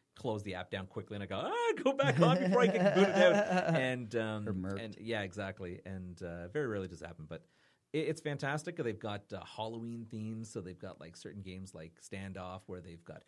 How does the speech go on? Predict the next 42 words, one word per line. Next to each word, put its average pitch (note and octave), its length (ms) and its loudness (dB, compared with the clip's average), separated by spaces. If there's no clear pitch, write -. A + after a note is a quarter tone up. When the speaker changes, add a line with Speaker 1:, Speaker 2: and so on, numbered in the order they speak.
Speaker 1:
pumpkins G#2 480 -6
and F#2+ 80 -8
it F2+ 60 -8
looks F#2 140 -16
like G2+ 80 -16
a F2+ 40 -12
haunted G2 380 -10
town, G2+ 480 -6
so - 100 -16
they've F#2 160 -10
modified F#2 540 -10
the F2+ 60 -14
maps F#2 400 -12
and E2+ 100 -14
skinned F2+ 260 -12
it F2+ 60 -14
Speaker 2:
Cool. A3 140 0
Speaker 1:
out. C#3 100 -2
So B2+ 100 -8
it D4 140 -8
looks, F#4+ 160 -10
it's E4 140 -10
fun. - 260 -6
It's - 160 -8
a - 20 -8
Speaker 2:
Yeah, C3 80 -2
Speaker 1:
great, A#3+ 140 4
Speaker 2:
I'll B3 140 -2
give C4 180 -6
it - 40 -2
a F#3+ 40 -2
shot, - 180 -4
Speaker 1:
it's G#3+ 120 0
Speaker 2:
man. D#3+ 60 -2
Speaker 1:
totally A#3+ 220 2
worth A3 220 0
the G3 60 -6
download E3 360 0
and D3 100 -2
try. D#2+ 220 -2
I, F2 120 -6
I, G2+ 100 -6